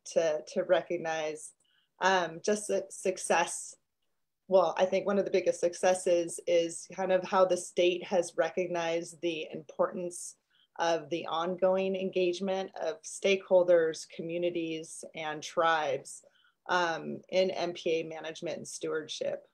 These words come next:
I mean, I think this is huge. It really just shows, um, the partnership that we have with the state and our community members and tribal members. Um, and it's,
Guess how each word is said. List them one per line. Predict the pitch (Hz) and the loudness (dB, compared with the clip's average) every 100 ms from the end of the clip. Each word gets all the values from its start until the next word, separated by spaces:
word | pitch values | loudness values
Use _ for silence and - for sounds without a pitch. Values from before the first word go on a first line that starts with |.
| - | -18
I | |
mean, | 143 | -12
I | 165 | -10
think | - 165 - | -8 -8 -4
this | 151 - | -4 -2
is | 143 139 | -6 -6
huge. | - - - 240 214 175 156 | -10 -12 -4 4 4 4 0
It | 160 | -2
really | 185 202 196 | 2 4 2
just | 170 160 - - | 0 -4 -4 -4
shows, | - - 180 175 170 165 - _ _ _ _ _ - | 0 4 6 6 4 0 -12 _ _ _ _ _ 2
um, | 185 180 170 165 | 4 4 0 -2
the | 175 | -4
partnership | - 190 185 202 208 190 190 | 4 4 4 0 4 4 8
that | 180 | 6
we | 170 175 | 8 2
have | 175 170 | 2 2
with | 175 170 | 0 -2
the | |
state | 170 - 170 170 - | -6 -2 0 0 -6
and | 160 156 160 - - | -8 -6 -8 -14 -12
our | - 165 | -4 -4
community | 165 170 165 165 | -4 -10 -6 -6
members | 160 156 156 151 151 | -6 -4 -4 -4 -4
and | 151 | -6
tribal | 165 151 160 | -4 -2 -4
members. | 156 151 156 160 - _ _ _ _ _ _ | -4 -4 -4 -4 -8 _ _ _ _ _ _
Um, | 165 165 151 - - _ - | -2 0 -2 -8 -16 _ -4
and | 170 165 156 143 - - _ - | -2 -2 -6 -14 -18 -20 _ 0
it's, | 175 175 - | 0 0 -8